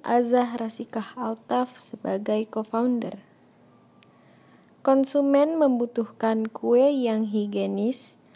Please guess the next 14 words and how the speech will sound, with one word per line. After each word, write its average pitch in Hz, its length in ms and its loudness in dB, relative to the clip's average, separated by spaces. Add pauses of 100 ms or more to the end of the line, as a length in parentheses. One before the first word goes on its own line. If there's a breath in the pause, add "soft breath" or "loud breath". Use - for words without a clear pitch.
(200 soft breath)
sehat, 269 560 0 (400)
dan 240 320 2
halal. 190 480 -4 (880 soft breath)
Rasa 240 400 0
kue 269 400 6
kecenderungan 226 800 0
tidak 247 320 0
seperti 233 720 -4
yang 233 240 -2
diharapkan. 202 800 -6 (720 soft breath)
Ada 233 320 2
yang 220 320 0
kurang 220 320 -2
enak 220 400 0